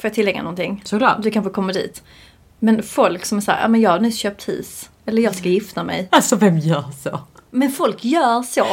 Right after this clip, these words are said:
Speaker 2: Man kan tänka så, <laughs> men du behöver ju inte nämna det.
Speaker 1: Nej, <laughs> man tänker det.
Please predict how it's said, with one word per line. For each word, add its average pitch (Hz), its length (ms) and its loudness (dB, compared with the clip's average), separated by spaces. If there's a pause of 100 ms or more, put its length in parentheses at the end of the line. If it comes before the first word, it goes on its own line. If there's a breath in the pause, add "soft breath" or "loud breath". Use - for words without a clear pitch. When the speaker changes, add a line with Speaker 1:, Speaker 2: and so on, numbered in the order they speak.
Speaker 2:
Man 220 120 2
kan 254 200 0
tänka 392 400 0
så, - 240 -4 (120)
<laughs> - 100 -8
men 269 100 4
du 311 100 -2
behöver 220 280 0
ju 269 60 4
inte 247 180 0
nämna 196 460 2
det. - 200 -2 (160)
Speaker 1:
Nej, 269 480 2
<laughs> 254 80 2
man 185 260 -2
tänker 247 360 0
det. 262 140 2